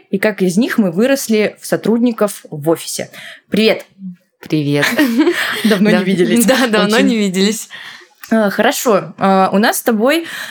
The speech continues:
Speaker 1: довольно схожая история, не только в именах, да,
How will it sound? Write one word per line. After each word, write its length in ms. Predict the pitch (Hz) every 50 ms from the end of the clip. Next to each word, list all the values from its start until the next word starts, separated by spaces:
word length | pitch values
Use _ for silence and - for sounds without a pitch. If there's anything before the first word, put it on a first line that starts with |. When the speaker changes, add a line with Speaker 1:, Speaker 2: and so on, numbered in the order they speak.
| - -
Speaker 1:
довольно 400 | 185 190 190 247 277 277 277 -
схожая 880 | - - - - 247 247 247 254 214 214 202 190 180 175 165 170 - _
история, 800 | - 208 190 - - - 202 196 214 240 262 247 247 240 233 220
не 180 | 196 196 196
только 720 | 196 - 202 196 190 196 175 170 170 170 170 170 165 170 170
в 100 | 170 175
именах, 640 | 170 180 175 165 196 240 262 285 277 - - - _ _ _ _
да, 260 | - 170 185 208 233